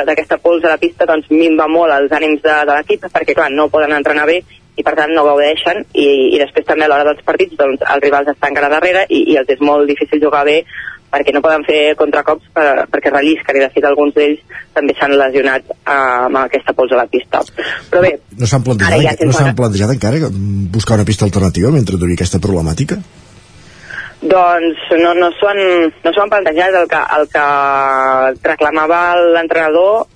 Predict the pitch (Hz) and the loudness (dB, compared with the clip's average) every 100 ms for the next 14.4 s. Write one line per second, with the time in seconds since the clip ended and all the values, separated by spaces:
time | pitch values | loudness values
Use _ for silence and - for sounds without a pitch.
0 | - - 165 156 180 185 156 - 160 - | -12 -2 0 0 0 0 -2 -2 -4 -2
1 | - 156 - - - 156 160 - 185 175 | -4 -2 -2 -4 -2 0 0 0 0 2
2 | 170 170 165 170 160 160 156 190 185 180 | 2 2 0 -2 -2 -2 0 2 2 0
3 | 175 175 170 170 185 214 - - - - | 0 0 0 0 0 0 -4 -10 -8 -4
4 | 160 165 156 156 156 156 160 165 156 165 | -2 0 0 0 0 -2 -2 -4 0 0
5 | 165 165 165 165 165 165 170 165 175 185 | 2 4 4 2 2 2 0 0 0 0
6 | 175 - 170 151 151 147 143 160 165 170 | -2 -2 -2 0 0 0 0 0 0 -2
7 | - - 147 151 170 196 - 202 190 160 | -4 0 0 0 0 -2 0 2 2 0
8 | - 151 151 147 139 135 135 - 143 151 | 0 -2 0 0 0 0 0 -2 -2 0
9 | - 165 156 170 156 151 147 139 139 147 | -2 -2 -2 -2 -2 0 2 2 0 0
10 | 151 - 151 143 165 - - 202 214 - | -2 -2 0 2 0 -2 0 0 -2 -12
11 | - - _ - 151 143 139 170 160 143 | -14 -20 _ -4 -2 0 0 0 0 -2
12 | 143 147 156 151 156 151 151 151 160 165 | -2 0 0 2 0 0 2 2 2 2
13 | 165 147 139 139 - 135 143 135 139 143 | 0 -2 0 0 0 0 0 0 2 2
14 | 139 160 151 139 | 2 0 0 -2